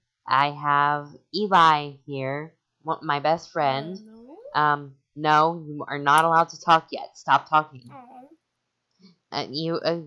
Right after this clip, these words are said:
Speaker 1: you will, I will tell you when you are allowed to talk. You are not allowed to talk yet.
Speaker 2: Hmm.
Speaker 1: No talking yet. Okay.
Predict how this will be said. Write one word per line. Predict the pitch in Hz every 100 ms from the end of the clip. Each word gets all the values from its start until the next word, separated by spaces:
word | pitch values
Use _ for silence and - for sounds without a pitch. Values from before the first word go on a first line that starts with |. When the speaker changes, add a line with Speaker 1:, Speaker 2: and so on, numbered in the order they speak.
| 147
Speaker 1:
you | 165
will, | 156 160 151 160 - - - 151 -
I | - 151 165 156
will | 156
tell | - 180
you | 185 160
when | 147 147
you | 147 151 143
are | 139 135
allowed | 143 143 147
to | 139 -
talk. | 160 143 - _
You | 135
are | 127
not | 135 151
allowed | 175 170
to | 165 -
talk | 139 135 _
yet. | - - - _ _ _ _ _ _
Speaker 2:
Hmm. | 330 254 240 226 _ 302 _ _ _ _ _ _
Speaker 1:
No | 139 139
talking | 139 139 - 131 127
yet. | 117 123 _ _ _ _ _ _ _ _ _ _ _ _ _ _ _ _ _ -
Okay. | 135 139 - -